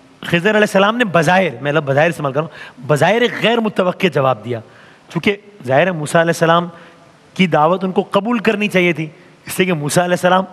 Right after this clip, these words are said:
अल्लाह के हुक्म से ख़िज़र अलैहिस्सलाम से मिलने आए थे। लेकिन जवाब क्या दिया उन्होंने? उन्होंने ये जवाब दिया जिसका खुलासा ये था कि,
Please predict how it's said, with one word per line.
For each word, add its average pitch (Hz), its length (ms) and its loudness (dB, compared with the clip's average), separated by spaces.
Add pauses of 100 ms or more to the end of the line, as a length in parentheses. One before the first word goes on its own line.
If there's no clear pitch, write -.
अल्लाह 214 300 0
के 220 100 -4
हुक्म 196 220 -2
से 190 180 0 (340)
ख़िज़र 175 260 0
अलैहिस्सलाम 165 420 2
से 160 120 -4
मिलने 151 200 -2
आए 135 120 0
थे। - 120 -14 (600)
लेकिन 190 200 2
जवाब 156 300 2
क्या 262 160 2
दिया 247 160 -2
उन्होंने? 247 220 -2 (1300)
उन्होंने 262 260 4
ये 277 60 4
जवाब 214 300 4
दिया 240 140 2
जिसका 220 220 0
खुलासा 185 460 2
ये 208 160 0
था 214 160 2
कि, 214 180 -2